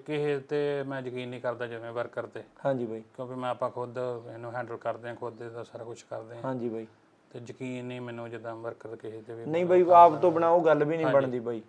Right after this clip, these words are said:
Speaker 2: ਕੱਲ੍ਹ ਨੂੰ ਕੋਈ
Speaker 1: ਤੇ
Speaker 2: ਢਿੱਲ ਮੱਠ
Speaker 1: ਉਹ
Speaker 2: ਹੁੰਦੀ
Speaker 1: ਕਈ
Speaker 2: ਆ,
Speaker 1: ਵਾਰੀ
Speaker 2: ਕੋਈ
Speaker 1: ਜਿੱਦਾਂ
Speaker 2: ਨਾ
Speaker 1: ਮੈਂ ਚੱਲ ਜਾਨਾ ਤੇ ਦਾਣਾ ਘਰ ਪਿਆ ਵੀ ਜਿਹੜਾ ਬੰਦਾ ਕਈ ਵਾਰੀ ਨ-, ਇਗਨੋਰ ਕਰ ਦਿੰਦਾ, ਕਈ ਵਾਰੀ ਪਾਣੀ ਤੋਂ ਇਗਨੋਰ ਕਰਦਾ। ਮੈਂ ਰਾਤ ਦੇ ਮੈਂ
Speaker 2: ਬਿਲਕੁਲ
Speaker 1: ਦਸ
Speaker 2: ਬਾਈ।
Speaker 1: ਵਜੇ ਆਵਾਂ ਤੇ ਜਦੋਂ ਮੈਂ ਗੱਡੀ ਪਾਰਕ ਕਰਨੀ ਆ ਕੇ ਤੇ ਉਹ ਮੈਂ ਇਹਨੂੰ ਪਹਿਲੋਂ ਪਾਣੀ ਪ-,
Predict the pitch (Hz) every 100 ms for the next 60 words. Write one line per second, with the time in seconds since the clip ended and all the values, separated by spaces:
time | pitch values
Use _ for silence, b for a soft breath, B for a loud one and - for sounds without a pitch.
0 | b b b - 147 160 160 160 160 160
1 | 147 143 160 143 143 151 165 - - 160
2 | 147 151 151 170 160 156 156 139 139 139
3 | 147 147 - 160 135 120 135 156 160 160
4 | 147 147 139 131 127 127 127 127 127 -
5 | 127 123 127 135 131 117 113 117 139 143
6 | 143 151 151 147 139 135 139 139 147 156
7 | 156 151 139 143 151 139 117 156 160 156
8 | 160 160 b b b b b _ 143 143
9 | 139 135 143 151 147 143 147 143 143 143
10 | 143 143 151 143 143 139 147 143 139 135
11 | 139 143 139 139 139 139 139 135 131 135
12 | 131 117 113